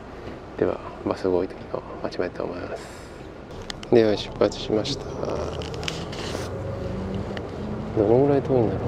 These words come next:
う。ちょっとわかんないですね。近いのかな。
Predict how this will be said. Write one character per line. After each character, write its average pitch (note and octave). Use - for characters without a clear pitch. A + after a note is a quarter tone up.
う。 -
ち C#3
ょ -
っ -
と G2
わ F#2
か C3+
ん B2
な G2+
い G2
で -
す -
ね。 F#2+
近 -
い -
の A2+
か -
な。 -